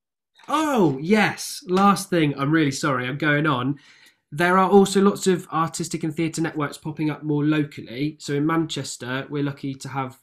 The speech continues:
G mast, which is Greater Manchester Arts Sustainability Team. That's supported by Julie's Bicycle and Manchester City Council and Manchester's Climate Change Agency. And it is basically a collection of, like, all of the Greater Manchester and some outside of that,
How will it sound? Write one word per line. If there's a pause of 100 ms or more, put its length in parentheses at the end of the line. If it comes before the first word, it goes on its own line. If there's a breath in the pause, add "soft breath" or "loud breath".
(120)
G
mast,
which
is (380 loud breath)
Greater
Manchester
Arts
Sustainability
Team.
That's
supported
by
Julie's
Bicycle (400 soft breath)
and
Manchester
City
Council
and
Manchester's
Climate
Change
Agency.
And
it
is
basically
a
collection
of,
like, (240)
all
of
the
Greater
Manchester
and
some
outside
of
that,